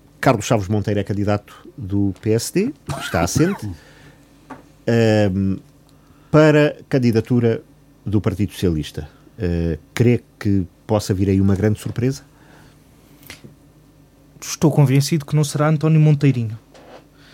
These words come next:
Speaker 2: Disso estou convencido. Ahm, e acredito que poderá, eh,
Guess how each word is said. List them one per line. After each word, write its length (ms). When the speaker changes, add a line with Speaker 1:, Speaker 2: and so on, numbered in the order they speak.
Speaker 2:
Disso 260
estou 240
convencido. 680
Ahm, 840
e 440
acredito 680
que 100
poderá, 840
eh, 60